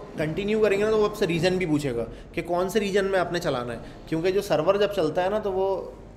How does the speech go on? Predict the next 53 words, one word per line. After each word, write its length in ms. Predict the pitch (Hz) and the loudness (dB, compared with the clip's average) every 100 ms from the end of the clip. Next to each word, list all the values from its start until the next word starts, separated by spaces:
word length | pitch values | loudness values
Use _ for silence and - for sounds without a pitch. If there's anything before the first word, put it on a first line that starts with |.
| - | -14
जैसे 200 | 135 143 151 | -8 -4 0
Google 340 | 147 156 175 | 2 4 2
के 80 | 175 | 2
जो 100 | 170 | -2
servers 340 | 165 143 156 | 0 2 2
हैं 60 | 180 | 0
वो 60 | 160 | -2
दुनिया 260 | 151 160 | 0 0
में 120 | 165 156 | -2 -2
कई 120 | 156 | 0
जगहों 280 | 156 147 143 | 2 2 0
पे 80 | 143 | 0
मौजूद 320 | 120 107 107 | -4 -8 -12
हैं, 500 | - - - - - | -14 -16 -18 -20 -8
तो 80 | 170 | -6
जहाँ 340 | 143 165 202 226 | 0 2 2 2
से 140 | 233 | 2
मेरा 180 | 226 220 | 2 2
server 300 | 220 190 214 | 4 4 4
access 420 | 202 165 - 226 220 | 2 0 2 -2 -2
किया 240 | - 202 | 0 2
जाना 300 | 156 156 156 170 | 4 2 2 0
है 300 | 165 147 135 | 2 2 2
मैं 60 | 151 | -2
उससे 180 | - 196 | -4 -2
करीब 300 | 175 202 - | -2 -2 -2
तरीन 200 | 180 180 | 0 2
जगह 200 | 160 143 | 2 2
ढूंढता 320 | 131 120 110 | 2 -4 -8
हूँ, 80 | 107 - - - - - - | -12 -14 -18 -18 -16 -14 -8
ठीक 120 | 160 | -6
है। 100 | 190 | -4
और 220 | 151 143 | 0 0
मैं 100 | 160 | 2
ये 120 | 170 165 | 2 2
भी 80 | 202 | 2
ख्याल 240 | 196 180 | 4 4
रखता 240 | 175 170 190 | 2 0 -2
हूँ 100 | 185 | -2
कि 60 | 165 | -2
जिस 260 | 165 - | -4 -2
location 420 | 139 135 143 180 175 | -4 0 0 0 0
पे 80 | |
वो 80 | 180 | 0
मौजूद 320 | 165 151 160 175 | 0 0 2 0
है 60 | |
वो 60 | 165 | 2
मेरा 140 | 160 | 2
दुश्मन 300 | 147 135 156 | 2 0 -2
मुल्क 200 | 156 160 156 | 0 -2 -2
तो 80 | 147 | -4
नहीं 140 | 156 | -2
है, 140 | 156 | -2